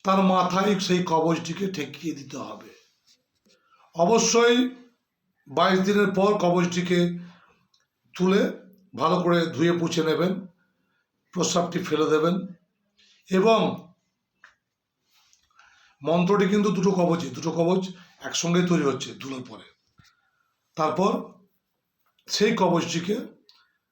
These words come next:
সাত দিনের মধ্যে যে কোনো তিন দিন আপনি তার মাথায় স্পর্শ করাবেন।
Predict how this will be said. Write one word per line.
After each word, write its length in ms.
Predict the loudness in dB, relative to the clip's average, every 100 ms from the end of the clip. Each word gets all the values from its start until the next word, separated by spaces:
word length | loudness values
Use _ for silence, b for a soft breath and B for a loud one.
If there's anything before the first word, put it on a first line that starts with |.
| _ _ _ -20
সাত 560 | -10 -4 0 0 0
দিনের 220 | 2 4
মধ্যে 340 | 4 2 2 2
যে 120 | 2
কোনো 260 | 2 0 0
তিন 140 | -2
দিন 320 | -2 -8 -14 -20 _ _ _ _ _ _ -20
আপনি 180 | -14 -10
তার 180 | -8
মাথায় 340 | -6 -6 -6 -10
স্পর্শ 340 | -6 -6 -6
করাবেন। 400 | -8 -12 -12 -14